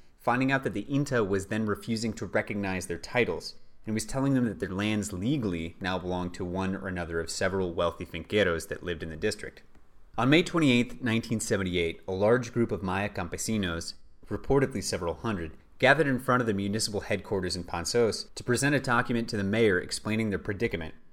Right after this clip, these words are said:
and to protest the seizure of their lands. The army had had advanced warning of the protest, and at a critical moment, soldiers holding a line in front of the municipal building opened fire on the crowd, killing at least one hundred of the protesters and wounding three hundred more.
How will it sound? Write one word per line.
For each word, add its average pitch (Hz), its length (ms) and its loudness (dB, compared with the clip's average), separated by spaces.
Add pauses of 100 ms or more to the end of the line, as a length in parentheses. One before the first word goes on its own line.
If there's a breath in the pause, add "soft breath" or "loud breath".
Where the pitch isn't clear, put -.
(240)
and 101 120 -4
to - 40 -18
protest 117 480 0
the 104 60 -6
seizure 92 380 -2
of 80 80 -4
their 87 120 -2
lands. 90 520 -6 (260)
The 113 140 2
army 165 280 6
had 135 140 -2
had 120 200 4
advanced 113 460 2
warning 107 300 2
of 78 80 -4
the 85 60 -6
protest, 98 680 2 (100)
and 101 100 -4
at 101 120 0
a - 20 0
critical 135 380 2
moment, 113 500 2
soldiers 131 420 0
holding 123 300 2
a 110 80 0
line 104 260 2
in 95 60 0
front 104 220 0
of 98 40 -2
the 95 60 0
municipal 92 440 -2
building 82 460 -4
opened 95 280 0
fire 101 280 6
on 95 120 2
the 82 60 -4
crowd, 80 420 0 (340)
killing 123 300 4
at 117 100 0
least 113 240 -2
one 98 140 -2
hundred 113 400 -2
of 104 60 -4
the 101 60 0
protesters 95 680 -4
and 92 240 -6
wounding 95 340 0
three 95 240 -4
hundred 85 280 -6
more. 85 280 -4